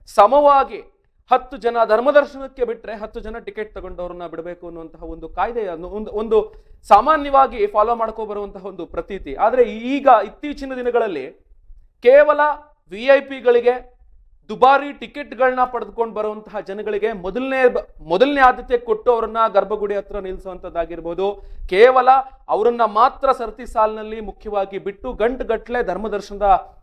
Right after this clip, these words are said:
ಜನಗಳನ್ನ ಕಾಯಿಸುವಂತಹ ಕೆಲಸ ಆಗ್ತಾ ಇದೆ. ಇದು ಸಾಕಷ್ಟು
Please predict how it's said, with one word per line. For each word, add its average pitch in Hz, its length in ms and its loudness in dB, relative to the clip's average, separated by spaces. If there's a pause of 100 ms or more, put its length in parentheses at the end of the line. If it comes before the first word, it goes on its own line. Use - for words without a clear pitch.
(140)
ಜನಗಳನ್ನ 240 460 6
ಕಾಯಿಸುವಂತಹ 208 920 -2
ಕೆಲಸ 185 300 -16
ಆಗ್ತಾ 185 340 -4
ಇದೆ. 240 440 -10 (200)
ಇದು 247 180 -4
ಸಾಕಷ್ಟು 254 760 0